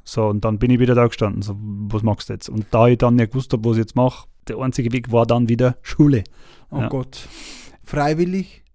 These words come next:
Speaker 1: Ja, tatsächlich, weil ich in diese dreieinhalb Jahre bei meinen Eltern, beziehungsweise vier Jahre, ähm, dann gemerkt hab, also wenn du wirklich jetzt nur was reißen willst und raus willst vom, vom klassischen Handwerkertum,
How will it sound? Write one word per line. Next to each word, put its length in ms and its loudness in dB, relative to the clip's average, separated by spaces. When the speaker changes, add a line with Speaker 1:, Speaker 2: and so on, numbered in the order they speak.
Speaker 1:
Ja, 420 4
tatsächlich, 640 0
weil 420 0
ich 320 -6
in 120 0
diese 220 -2
dreieinhalb 680 0
Jahre 300 2
bei 120 0
meinen 240 0
Eltern, 580 0
beziehungsweise 400 -2
vier 240 0
Jahre, 400 2
ähm, 480 2
dann 160 2
gemerkt 360 0
hab, 220 0
also 220 0
wenn 140 4
du 180 2
wirklich 260 0
jetzt 180 -2
nur 100 0
was 160 -4
reißen 320 -2
willst 240 -4
und 140 0
raus 240 0
willst 220 -4
vom, 400 0
vom 240 -4
klassischen 500 -2
Handwerkertum, 840 2